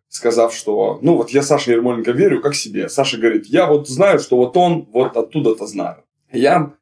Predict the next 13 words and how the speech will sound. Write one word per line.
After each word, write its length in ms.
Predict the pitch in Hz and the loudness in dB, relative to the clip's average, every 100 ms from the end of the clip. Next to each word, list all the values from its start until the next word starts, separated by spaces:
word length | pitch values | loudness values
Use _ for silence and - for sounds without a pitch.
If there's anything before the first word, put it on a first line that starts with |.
| _ | _
на 100 | 131 | 0
основе 300 | 127 135 120 | 2 2 4
этого 500 | 143 127 113 104 - _ | 2 2 2 2 -2 _
был, 300 | 143 139 143 | -6 -4 -2
был 200 | 135 156 | 0 2
бы 120 | 147 | 4
готов 440 | 147 - 101 - - | 2 0 -4 -8 -4
поместить 380 | 113 107 117 110 | -2 -2 -4 0
в 40 | |
чёрный 220 | 110 107 | 0 0
список, 360 | 104 190 - - | -2 -2 -2 0
поверив 320 | 107 135 - | 2 2 0
Саше. 300 | - - | -8 -18